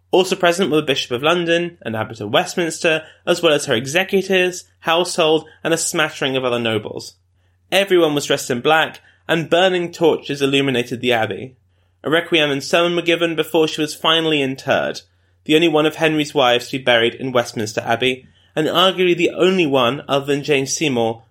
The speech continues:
not to die under a cloud. Anne of Cleves is one of Henry's least known wives. Slandered at the time and stuck in an alien kingdom she did not understand, she played a very difficult hand as well as she could,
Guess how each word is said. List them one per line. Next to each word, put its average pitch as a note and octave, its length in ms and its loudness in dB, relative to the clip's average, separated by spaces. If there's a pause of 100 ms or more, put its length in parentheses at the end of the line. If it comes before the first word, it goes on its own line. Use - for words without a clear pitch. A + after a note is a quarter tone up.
(100)
not D3 260 0
to D#3+ 100 -4
die A#2+ 380 2
under A#2 280 -4
a A2+ 40 -4
cloud. G#2+ 500 -4 (580)
Anne B3 180 0
of C4 140 -4
Cleves D#3+ 420 2
is D#3 160 -6
one E3+ 140 2
of E3+ 80 -2
Henry's E3 440 0
least D#3 400 -2
known B2 260 0
wives. A2+ 640 -4 (380)
Slandered G3 440 2
at E3 60 -4
the - 80 -8
time F#3 380 2
and E3 140 -2
stuck - 360 -2
in G3 40 0
an E3+ 140 0
alien F3 320 2
kingdom F3 320 -4
she E3 180 -4
did D3+ 100 -2
not F#3 280 -2
understand, A#2 680 -4 (260)
she - 180 -6
played F3+ 320 2
a D#3+ 80 2
very D#3+ 360 2
difficult E3+ 480 -2
hand C3+ 320 -2
as C3+ 220 -4
well C#3+ 140 4
as C3+ 80 -2
she C3+ 140 -4
could, A2+ 400 -2